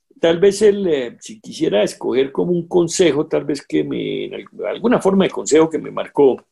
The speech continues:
y lo voy a contar anecdótico, mi papá, que era médico,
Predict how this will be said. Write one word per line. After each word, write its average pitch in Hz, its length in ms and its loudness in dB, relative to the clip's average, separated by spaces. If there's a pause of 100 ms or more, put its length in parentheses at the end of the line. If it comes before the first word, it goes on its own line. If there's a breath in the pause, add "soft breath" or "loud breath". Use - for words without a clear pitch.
(120)
y 110 160 -2
lo 101 300 2
voy 113 120 2
a 139 40 -2
contar 123 340 2
anecdótico, 131 800 0
mi 151 200 2
papá, 147 360 2
que - 80 -2
era 151 140 0
médico, 127 580 0